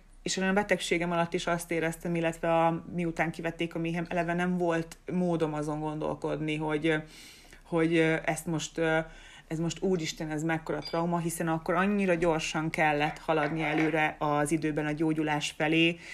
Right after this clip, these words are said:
és, ö, és az, hogy nekem kivették a méhem, az egy olyan, ö,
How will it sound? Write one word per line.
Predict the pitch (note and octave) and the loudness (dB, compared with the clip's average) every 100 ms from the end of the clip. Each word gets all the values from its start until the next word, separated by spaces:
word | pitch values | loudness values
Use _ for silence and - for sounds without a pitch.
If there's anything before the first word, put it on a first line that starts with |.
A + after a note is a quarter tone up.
| - | -14
és, | - E3 E3 E3 - | -2 2 4 2 2
ö, | E3 E3 E3 | 4 4 2
és | - E3 | -2 -2
az, | - F#3 F#3+ - | 4 4 4 0
hogy | D#3+ | -2
nekem | D3+ D3+ | -2 -4
kivették | - E3+ E3 - D3+ | -2 -2 -2 -4 -2
a | |
méhem, | D#3 E3 E3+ | 0 0 0
az | D#3+ | -2
egy | D#3+ | 0
olyan, | F3 E3 D#3 D#3 | 2 2 0 -2
ö, | - D#3 D3+ | -2 0 0